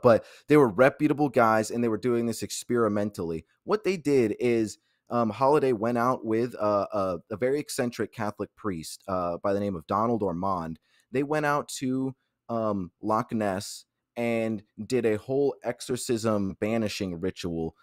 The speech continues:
to try and exorcise Loch Ness from the spirit of the Loch Ness Monster, um, just to see what would happen. Um, and, and they, they said, you know, nothing,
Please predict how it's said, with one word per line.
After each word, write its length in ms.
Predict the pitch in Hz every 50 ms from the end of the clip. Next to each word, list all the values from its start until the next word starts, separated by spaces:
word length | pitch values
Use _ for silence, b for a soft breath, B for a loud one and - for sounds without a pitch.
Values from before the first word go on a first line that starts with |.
| _ _ -
to 100 | - 113
try 280 | - - 127 113 120
and 100 | 113 101 - -
exorcise 760 | 117 127 - - - 139 127 - 123 110 110 107 107 101 -
Loch 320 | 98 104 104 101 - -
Ness 340 | 104 101 98 92 87 - -
from 220 | - - 107 104
the 60 | 101 95
spirit 600 | - - - - - 107 107 104 98 92 90 - -
of 200 | 95 98 90 82
the 100 | - 92
Loch 280 | 85 90 90 87 - -
Ness 240 | 90 82 80 - 87
Monster, 580 | 80 78 76 71 - - - - - - 76 _ _ _ _ _ _ _ _ _ _ _ _ _ _ _ _ _ _ -
um, 240 | 98 95 95 92 87
just 160 | - 131 -
to 60 | -
see 140 | - - 135
what 140 | 120 117 110
would 100 | 95 87
happen. 500 | 98 90 85 82 - 55 53 60 69 - _ _ _ _ _ _ _ _ _ _ _ _ _ _ -
Um, 500 | 101 98 98 95 92 92 90 90 82 -
and, 320 | - 120 117 117 117 117 -
and 240 | - 135 131 127 123
they, 180 | 127 - 113 127 - - 117
they 200 | 127 - 143 143
said, 260 | - - 156 151 -
you 120 | - 160 147
know, 200 | 120 110 117 - 107
nothing, 500 | 127 123 123 - - 117 110 107 104